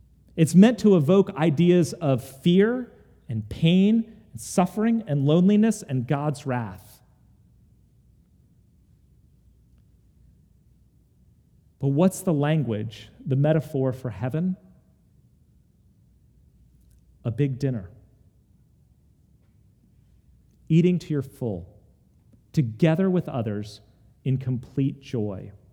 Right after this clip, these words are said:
In Isaiah twenty-five six, Isaiah is, is talking about the day when the Lord returns and rights all wrongs.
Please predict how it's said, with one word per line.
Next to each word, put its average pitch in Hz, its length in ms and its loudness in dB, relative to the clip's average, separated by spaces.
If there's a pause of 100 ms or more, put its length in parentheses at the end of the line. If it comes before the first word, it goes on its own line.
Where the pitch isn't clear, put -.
(720)
In 160 100 4
Isaiah 185 400 4
twenty-five 180 600 0
six, - 600 -6 (420)
Isaiah 165 440 6
is, 160 300 -2 (360)
is 156 140 2
talking 220 420 2
about 175 180 2
the 147 60 2
day 170 300 6
when 190 160 4
the 143 80 2
Lord 156 400 4
returns 165 540 0
and 151 200 0
rights 170 320 4
all 151 360 2
wrongs. 139 640 -2